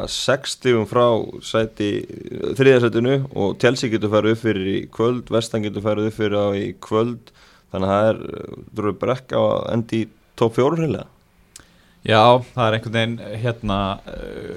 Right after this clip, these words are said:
Speaker 2: Kristján Atli kom nú í útvarpsþáttinn hjá ykkur, hérna, fyrir stuttu og fór yfir, já, hvað er búið að, að fara úrskeiðis hjá Liverpool í, í þess-, á þessu tímabili og það er einhvern veginn, það er ekki eitthvað eitt, það er bara allt,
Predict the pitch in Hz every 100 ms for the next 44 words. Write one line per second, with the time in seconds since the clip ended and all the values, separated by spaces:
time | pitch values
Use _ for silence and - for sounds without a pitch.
0 | - 135 127 127 123 127 120 - 131 127
1 | 123 117 120 127 127 123 - 120 127 123
2 | 117 117 117 117 113 110 - 117 - 123
3 | - 127 110 120 120 117 117 117 - -
4 | - - - - - _ - - - -
5 | - 113 110 101 - - - _ - -
6 | 123 123 135 131 131 135 147 - - 117
7 | _ _ _ _ _ _ - - - 135
8 | 139 131 - - 135 - 151 147 139 139
9 | 151 156 151 131 - - 135 143 - 120
10 | 147 127 120 131 117 151 143 156 131 104
11 | 120 117 120 123 117 117 - 120 117 127
12 | 123 117 139 - - 117 113 117 120 160
13 | - _ -